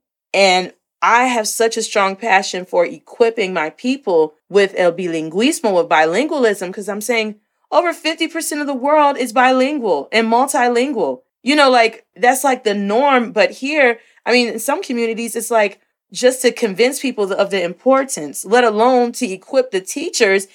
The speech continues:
and to put qualified educators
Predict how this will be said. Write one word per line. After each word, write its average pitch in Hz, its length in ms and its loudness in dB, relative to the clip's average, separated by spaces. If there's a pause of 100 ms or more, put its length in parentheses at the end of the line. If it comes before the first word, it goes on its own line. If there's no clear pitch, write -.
(180)
and 220 120 0
to 247 80 2
put 262 200 2
qualified 240 880 2
educators 226 920 -2